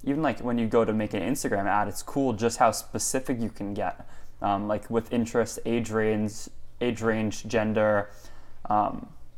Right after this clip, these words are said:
just really cool. It's crazy how, like, the technology we have now,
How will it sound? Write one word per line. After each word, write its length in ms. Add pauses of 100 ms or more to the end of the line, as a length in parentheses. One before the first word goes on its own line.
(720)
just 180
really 280
cool. 420
It's 140
crazy 380
how, 340 (340)
like, 180 (120)
the 100
technology 600
we 140
have 200
now, 300